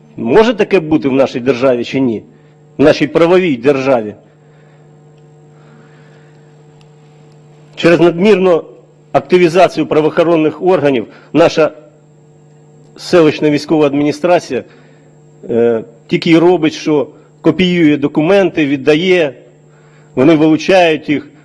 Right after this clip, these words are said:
і над цим задіяно дуже багато людей.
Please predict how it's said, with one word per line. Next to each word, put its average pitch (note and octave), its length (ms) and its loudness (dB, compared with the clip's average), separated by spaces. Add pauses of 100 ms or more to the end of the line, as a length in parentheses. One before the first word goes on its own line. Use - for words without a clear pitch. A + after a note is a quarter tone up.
(180)
і C#3+ 260 0 (300)
над D#3 220 2
цим F3 300 0 (1900)
задіяно D#3+ 680 2
дуже F3 260 0
багато E3 340 0
людей. A#2 380 -4